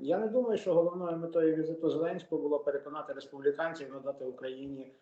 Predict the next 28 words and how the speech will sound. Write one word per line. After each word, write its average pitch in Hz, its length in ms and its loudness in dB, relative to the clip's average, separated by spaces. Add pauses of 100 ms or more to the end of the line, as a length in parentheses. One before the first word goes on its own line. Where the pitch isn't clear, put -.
(480)
е, - 140 4
допомогу 139 640 6
в 127 60 6
рамках 135 420 4
бюджету 131 360 2
двадцять 123 220 2
четвертого 120 460 2
року. - 340 -4 (120)
Е, 120 280 -4
у 127 140 -2
Зеленського, 180 400 4
швидше 165 240 2
всього, 170 200 4
не 170 120 4
було 156 260 8
ілюзій 127 380 4
на 123 80 0
цю 131 140 -12
тему. 95 260 -10 (640)
Я 143 100 8
думаю, 170 220 4
що 170 140 8
головною 175 440 8
метою 170 360 6
візиту 160 320 0
було 160 180 6
інше. 139 460 -2 (420)
Е, 123 100 -6